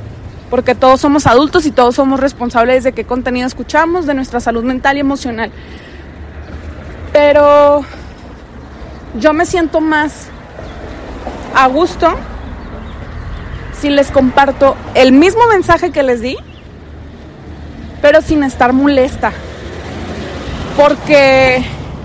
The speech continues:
somos energía y por transferencia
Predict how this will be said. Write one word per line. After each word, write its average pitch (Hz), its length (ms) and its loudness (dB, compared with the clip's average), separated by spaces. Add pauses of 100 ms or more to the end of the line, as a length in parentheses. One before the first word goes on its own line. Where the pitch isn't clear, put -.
(1300)
somos 302 320 2
energía 285 560 -4 (460)
y 285 80 -4
por 269 200 -2
transferencia 277 1040 -2